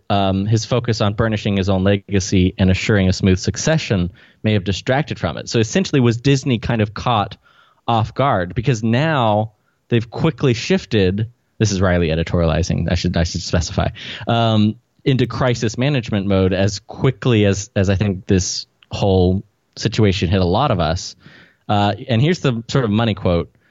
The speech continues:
Uh, "Bob Iger is now, um, intensely focused on remaking the company that will emerge. He believes deeply changed by the crisis. The sketch he has drawn for associate, uh, offers is a, uh, for his associates offers a glimpse at the post-pandemic future.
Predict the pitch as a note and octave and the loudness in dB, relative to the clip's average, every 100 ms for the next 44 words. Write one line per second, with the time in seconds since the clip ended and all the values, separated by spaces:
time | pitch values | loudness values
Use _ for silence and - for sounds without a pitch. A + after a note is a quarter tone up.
0 | _ _ - G2 F3+ G3 D#3+ D#3+ A#2+ A2 | _ _ -2 0 2 2 0 0 0 0
1 | B2 D3 C#3+ - A#2 A2+ A2 G#2+ A2+ A#2+ | 0 0 -2 -2 0 2 2 0 0 -2
2 | A#2 G#3 - G#3 E3 D3+ - A2+ G#2+ F#3+ | 0 0 0 0 0 -2 -2 0 2 2
3 | A3+ F3 G3+ - B2 A2 A#2 G#2+ G#2+ G#2+ | 2 2 0 0 0 0 0 0 0 0
4 | A2 G#2 G2 G2 D3+ B2 D#2 - - - | 0 2 2 2 2 2 0 -4 -12 -16
5 | _ - - - _ _ - G3 F#3+ B2 | _ -20 -20 -20 _ _ -2 0 2 4
6 | A2 G2+ - - _ C#3+ F3 F3+ E3+ - | 4 2 -2 -12 _ 0 2 0 0 0
7 | D#3+ D3+ - B2+ A2 G#2 C#3 C3+ - E2 | 0 0 -2 0 0 0 0 0 -2 -8
8 | - - _ _ _ A#2 - E3+ G3 - | -10 -18 _ _ _ -6 -2 -2 -2 -2
9 | F#3 F3 C3+ C3 D3 D#3 B2+ A2 - C#3 | 0 0 2 0 0 0 0 -2 0 0
10 | D3 - C#3 B2+ - _ G#2+ - A#2+ B2 | 0 0 0 0 -4 _ -2 0 0 0
11 | G#2 F#2+ G2 G#2 G2 G2+ _ _ A2 G2 | 0 0 0 0 -2 -4 _ _ -2 0
12 | F#2+ A#2+ A#2+ G#2 B2 A#2 G2+ F#2 - G#2 | 2 2 2 2 0 0 0 -2 0 0
13 | A2 G2+ F#2 E2+ A2 D3+ - - - G#2+ | 0 0 -2 0 0 0 -2 -6 -4 -4
14 | - - D3 - D3 B2 A2 G#2 - D3+ | -4 -2 -2 0 0 2 2 0 0 -2
15 | C#3+ F2+ F2 | 0 2 0